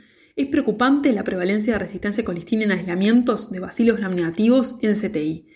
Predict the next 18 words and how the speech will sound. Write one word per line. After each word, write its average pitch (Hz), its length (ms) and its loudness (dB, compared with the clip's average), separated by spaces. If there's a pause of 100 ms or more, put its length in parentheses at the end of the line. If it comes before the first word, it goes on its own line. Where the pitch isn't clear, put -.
(220)
Dado 208 160 6
el 202 100 4
alto 294 280 4
porcentaje 208 480 -4
de 170 80 -4
cepas 214 280 -2
resistentes, 262 720 2
colistina 277 520 6
entonces 247 380 2
no 269 140 -2
parece 247 280 -2
ser 185 180 -4
una 180 160 -2
buena 190 260 0
opción 196 500 -4
de 196 200 0
terapia 180 480 0
empírica, 165 680 -2